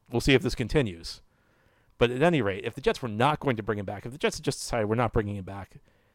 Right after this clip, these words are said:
they should have traded him for what they could get last year. Because ultimately what Robbie Anderson gave you the second half of the year, I'm not really sure it was worth losing out on even, like, a fourth round pick they could have gotten for him. 'Cause the Jets need all the picks they can get to build going forward.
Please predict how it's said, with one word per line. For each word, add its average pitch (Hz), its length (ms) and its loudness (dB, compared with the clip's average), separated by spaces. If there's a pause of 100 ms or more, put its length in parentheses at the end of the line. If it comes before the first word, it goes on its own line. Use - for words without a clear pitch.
(140)
they 156 100 4
should 131 160 2
have 107 140 2
traded 98 320 -2
him 85 100 -8
for 104 100 -8
what 95 120 -6
they 90 100 -10
could 92 140 -12
get 90 240 -14
last 90 240 -10
year. 85 200 -12 (580)
Because 143 200 2
ultimately 143 400 4
what 117 180 2
Robbie 107 340 2
Anderson 101 280 -6
gave 101 220 -4
you 107 40 -2
the 101 80 -2
second 104 280 -6
half 107 160 -2
of 107 80 -8
the 98 60 -10
year, 104 260 0 (720)
I'm 123 80 0
not 139 140 4
really 131 160 4
sure 107 420 0 (460)
it 113 40 -4
was 110 140 -4
worth 110 280 0
losing 110 300 -2
out 101 340 -6
on 101 340 -4
even, 117 220 -2
like, 104 120 -6
a 104 80 -10
fourth 110 300 -2
round 92 200 -12
pick 95 160 -10
they 90 100 -14
could - 120 -10
have 87 80 -12
gotten 87 260 -16
for 87 200 -12
him. 90 160 -10 (720)
'Cause 139 120 0
the 143 60 -4
Jets 175 180 4
need 131 100 4
all 117 80 8
the - 80 -4
picks - 220 -4
they 107 80 -6
can 98 140 -12
get 90 180 -16
to 104 60 -8
build 85 440 -10
going 90 240 -6
forward. 85 420 -10